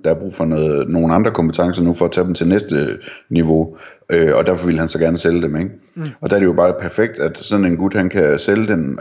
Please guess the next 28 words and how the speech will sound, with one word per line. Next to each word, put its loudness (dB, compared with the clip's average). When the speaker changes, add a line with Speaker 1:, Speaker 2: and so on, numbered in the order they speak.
Speaker 1:
øh, 2
sælge 2
de -4
her 0
sites, 0
og, 4
og, 2
hvad -4
hedder 0
det, 0
øh, -2
få -2
en 4
million 4
eller 0
to 2
i 4
lommen, 2
eller -2
hvor -2
meget 2
der -2
nu, -2
øh, 2
kommer -2
ud 0
af 4
det. -2